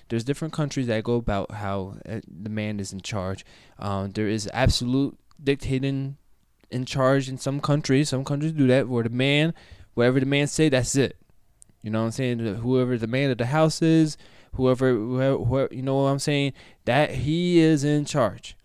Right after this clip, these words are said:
And the women, the children, they all follow whoever what the man say, that's what it is,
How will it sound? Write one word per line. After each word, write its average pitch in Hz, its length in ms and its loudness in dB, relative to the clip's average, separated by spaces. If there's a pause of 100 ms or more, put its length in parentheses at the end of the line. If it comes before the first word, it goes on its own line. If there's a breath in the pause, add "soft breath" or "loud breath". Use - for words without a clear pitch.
(340)
And 117 180 -4
the 117 80 -4
women, 165 380 2
the 131 100 -2
children, 160 460 0
they 131 160 0
all 135 220 0
follow 131 340 -2
whoever 127 340 -2
what 131 160 -4
the 147 80 -6
man 156 300 -2
say, 151 420 4 (320 loud breath)
that's - 240 -8
what 120 140 0
it 120 120 0
is, 110 440 -4